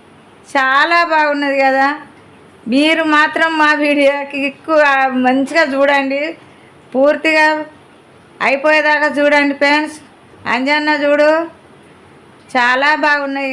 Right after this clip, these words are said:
కదా. అంత దేశం పోయినాం, మీరందరూ చూడాలి. మమ్మల్ని మంచిగా ఉన్నాయని మీరు పెట్టాలన్నా అని మేమైతే గంత దూరం పోయినాం.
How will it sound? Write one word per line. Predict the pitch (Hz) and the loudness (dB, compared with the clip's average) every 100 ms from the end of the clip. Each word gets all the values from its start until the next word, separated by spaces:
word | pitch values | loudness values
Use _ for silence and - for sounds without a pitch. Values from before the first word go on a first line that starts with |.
| 262 | -4
కదా. | 254 269 302 302 - - - - - - 214 | -2 -2 -4 -10 -18 -20 -20 -20 -20 -6 -4
అంత | 269 311 320 | 0 0 2
దేశం | 294 320 339 330 | 0 0 -2 0
పోయినాం, | 311 302 294 294 | 0 0 -2 -2
మీరందరూ | 294 277 262 277 302 294 | 0 0 0 0 -2 0
చూడాలి. | 269 269 269 262 269 269 - - - - - 226 | 2 2 0 -2 -6 -10 -16 -20 -20 -20 -6 -2
మమ్మల్ని | 262 269 294 302 254 | 0 2 2 2 0
మంచిగా | 226 247 330 320 | 0 0 0 0
ఉన్నాయని | 330 320 311 302 311 | 0 2 2 0 0
మీరు | 285 285 339 349 - - - - - - - - | 0 2 0 -2 -6 -6 -4 -4 -6 -14 -20 -4
పెట్టాలన్నా | 277 277 277 349 339 339 330 330 330 330 285 294 285 277 262 | -2 -2 0 2 2 0 0 0 0 -2 0 2 4 2 0
అని | 277 330 | -4 -2
మేమైతే | 311 294 285 269 320 285 | 0 2 2 2 0 0
గంత | 269 269 285 | 0 0 0
దూరం | 269 277 277 | 2 0 0
పోయినాం. | 269 269 302 | 0 0 -2